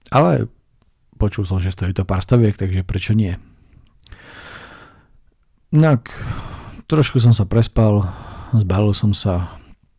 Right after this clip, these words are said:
vypadal som o nejakej deviatej, pretože nie je čas strácať čas.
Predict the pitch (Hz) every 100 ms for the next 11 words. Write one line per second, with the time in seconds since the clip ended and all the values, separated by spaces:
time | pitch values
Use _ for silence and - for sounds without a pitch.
0 | _ _ _ - 127 101 104 95 95 -
1 | 95 85 85 92 98 85 87 95 82 85
2 | 90 - 87 85 - 95 90 87 85 90
3 | - _ _ _ _ - 92 85 82 90
4 | - 95 95 92 - 113 -